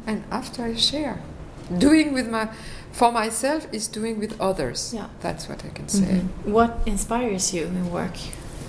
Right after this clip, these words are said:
Speaker 1: Daily life,
Speaker 2: Mm-hmm.
Speaker 1: always.
Speaker 2: Mm-hmm.
Speaker 1: I like to, uh, I'm very, I think, intuitive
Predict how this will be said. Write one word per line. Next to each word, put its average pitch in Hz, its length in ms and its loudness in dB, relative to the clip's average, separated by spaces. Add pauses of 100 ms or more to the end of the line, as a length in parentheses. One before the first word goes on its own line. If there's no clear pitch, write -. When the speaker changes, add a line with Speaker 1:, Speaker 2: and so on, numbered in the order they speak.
(360)
Speaker 1:
Daily 180 280 2
life, 147 500 -8 (200)
Speaker 2:
Mm-hmm. 226 160 0
Speaker 1:
always. 139 480 -2 (140)
Speaker 2:
Mm-hmm. - 720 -6
Speaker 1:
I 202 180 -2
like 240 480 -4
to, 185 500 -4 (1700)
uh, 190 240 -2
I'm 196 280 0
very, 233 680 0 (1700)
I 208 100 -10
think, 214 380 -12
intuitive 226 580 -6